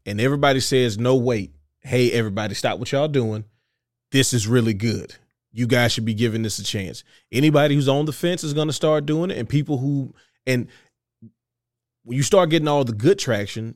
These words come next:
what happens? You, you, you, your name, your game pops up higher on Steam, and, like,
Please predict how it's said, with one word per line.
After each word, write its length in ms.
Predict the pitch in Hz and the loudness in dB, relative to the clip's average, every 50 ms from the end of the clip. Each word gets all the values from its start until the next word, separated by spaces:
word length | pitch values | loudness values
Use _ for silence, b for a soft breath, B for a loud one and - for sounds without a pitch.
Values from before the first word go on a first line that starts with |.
| _ _ | _ _
what 240 | - 120 117 120 120 | -10 -4 -2 0 0
happens? 380 | 120 117 113 113 107 104 98 | 2 0 0 -2 -6 -10 -8
You, 100 | 98 92 - | -10 -10 -10
you, 200 | 95 98 95 - - | -10 -12 -12 -12 -10
you, 300 | 98 101 101 98 92 78 - | -10 -8 -8 -8 -8 -10 -10
your 160 | 95 101 101 | -8 -6 -4
name, 400 | 107 117 123 127 127 127 127 110 | -2 -2 0 0 0 -2 -2 -2
your 100 | 110 110 | -4 -2
game 300 | 98 127 135 143 139 131 | 0 2 2 2 0 -2
pops 320 | - - 143 135 - - 147 | -2 -2 -2 -2 0 0 -2
up 160 | 135 - - | -2 -2 -2
higher 320 | 113 131 131 127 131 131 | -2 0 0 0 0 0
on 140 | 127 127 123 | -2 -4 -6
Steam, 420 | - - - 139 131 131 123 110 | -6 -4 -4 -2 -2 -2 -2 -4
and, 100 | 104 104 | -4 -6
like, 200 | 107 107 104 - | -6 -6 -6 -8